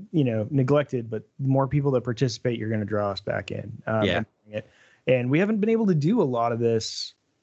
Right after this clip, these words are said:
Speaker 1: sort of just thinking about Star Wars stuff, this freewheeling thing that's kind of our favorite thing to do. And it changes over time. You know, looking back at Master and Apprentice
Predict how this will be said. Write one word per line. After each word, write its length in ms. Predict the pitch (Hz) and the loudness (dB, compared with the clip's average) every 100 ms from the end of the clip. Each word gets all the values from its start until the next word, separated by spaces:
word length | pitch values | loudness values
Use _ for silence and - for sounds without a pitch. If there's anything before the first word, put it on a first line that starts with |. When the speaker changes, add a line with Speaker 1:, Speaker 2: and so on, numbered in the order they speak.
| - | -8
Speaker 1:
sort 360 | - - 127 123 | -2 2 2 2
of 180 | 113 - - | 0 -4 -2
just 460 | 131 113 - - _ _ _ _ _ - | 0 0 -4 -14 _ _ _ _ _ -2
thinking 240 | 143 147 | 2 2
about 220 | 147 127 - | 2 0 -2
Star 320 | - 113 135 | -4 0 0
Wars 260 | 120 101 | 0 -4
stuff, 260 | - - - | -8 -8 -6
this 160 | 123 - | -6 -4
freewheeling 640 | - 135 127 123 120 113 | 0 2 4 2 0 -2
thing 200 | 107 117 | -2 -2
that's 180 | 110 107 | -2 -4
kind 300 | - 123 120 | -4 -2 -2
of 80 | 113 | 0
our 180 | 110 104 | 0 0
favorite 460 | - 117 113 110 104 | -2 -2 0 0 -2
thing 160 | 113 | -2
to 60 | 107 | 0
do. 220 | 113 110 | 0 0
And 80 | 110 | 0
it 100 | 156 | -2
changes 340 | - 269 269 139 | 0 0 2 2
over 140 | 110 | 0
time. 380 | 107 190 123 107 | 0 0 -2 -4
You 80 | 127 | -2
know, 60 | 123 | 2
looking 300 | 151 170 131 | 2 2 2
back 240 | 120 120 | 0 -2
at 140 | 117 120 | -6 -4
Master 320 | 117 - 117 | -4 -2 -6
and 60 | |
Apprentice 500 | 104 135 127 107 - | -4 -2 -2 -2 -8